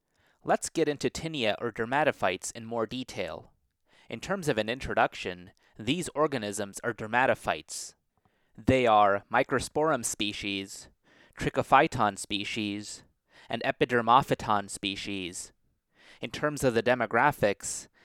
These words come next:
this is the most common fungal infection in the pediatric population.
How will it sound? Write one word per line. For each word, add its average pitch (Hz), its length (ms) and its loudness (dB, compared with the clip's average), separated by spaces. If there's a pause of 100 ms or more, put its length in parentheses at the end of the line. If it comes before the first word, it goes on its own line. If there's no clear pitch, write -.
(140)
this 131 140 0
is 135 100 0
the 110 100 0
most 127 320 0
common 135 400 0
fungal 131 420 2
infection 113 540 0
in 113 100 -10
the 104 100 -4
pediatric 135 640 0
population. 98 840 -2